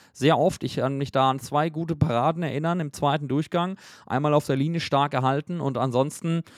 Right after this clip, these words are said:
strahlt er wirklich Ruhe aus. Ähm, ich finde es total fein, ähm, ihn zu verpflichten. Ich glaube, ich halte es für einen sehr guten Transfer. Ein Torwart, der Ruhe ausstrahlt. Ähm, ganz anderer Typ als Marius Gersbeck. Ähm,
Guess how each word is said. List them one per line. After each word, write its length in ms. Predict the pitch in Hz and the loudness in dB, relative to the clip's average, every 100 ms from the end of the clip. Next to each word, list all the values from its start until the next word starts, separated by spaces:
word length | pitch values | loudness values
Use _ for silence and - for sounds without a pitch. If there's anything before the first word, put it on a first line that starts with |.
| - - _ _ | -20 -20 _ _
strahlt 340 | - 123 147 | -6 2 4
er 120 | 170 151 | 6 6
wirklich 320 | 190 147 123 | 4 2 -2
Ruhe 260 | 143 214 | 4 6
aus. 420 | 147 180 240 - - | 6 4 4 -2 -2
Ähm, 540 | 131 139 139 139 139 - | 4 6 6 4 -2 -4
ich 160 | 117 | -6
finde 220 | - 147 | -4 -2
es 100 | 156 | -2
total 400 | - 131 147 147 | -2 -2 2 2
fein, 440 | 147 131 135 175 180 | 2 2 2 0 -2
ähm, 560 | 135 139 139 139 127 - - | 0 0 0 -4 -8 -12 -6
ihn 180 | 135 160 | -4 -4
zu 120 | 147 | -4
verpflichten. 520 | 143 - 139 - 165 | -4 -4 -6 -4 -6
Ich 120 | 143 | -2
glaube, 220 | 135 131 | 2 2
ich 80 | - | 2
halte 140 | 131 135 | 0 0
es 120 | - | 0
für 80 | 139 | 0
einen 80 | |
sehr 160 | 127 127 | 2 0
guten 260 | 131 170 185 | 0 -4 -4
Transfer. 600 | 156 160 - 160 170 180 - - - - | -2 -4 -2 0 0 0 -8 -20 -16 -8
Ein 80 | 123 | 4
Torwart, 480 | 139 151 156 - | 6 8 6 4
der 300 | 135 135 135 | 2 4 4
Ruhe 380 | 95 117 147 180 | 2 2 4 4
ausstrahlt. 720 | 98 156 - - 139 160 170 | 4 0 0 -2 2 2 0
Ähm, 580 | - 127 127 131 131 127 - - | 0 4 4 4 2 -2 -8 -6
ganz 220 | 113 156 - | 0 2 2
anderer 380 | 170 170 143 | 0 4 2
Typ 340 | - 151 202 - | 4 4 2 0
als 220 | 139 - | -4 0
Marius 360 | 143 143 139 - | 2 4 2 2
Gersbeck. 520 | 123 143 - 196 - - - - _ - | 2 2 0 0 -2 -20 -20 -20 _ -2
Ähm, 680 | 123 131 131 131 131 127 - | 4 6 6 4 2 0 -4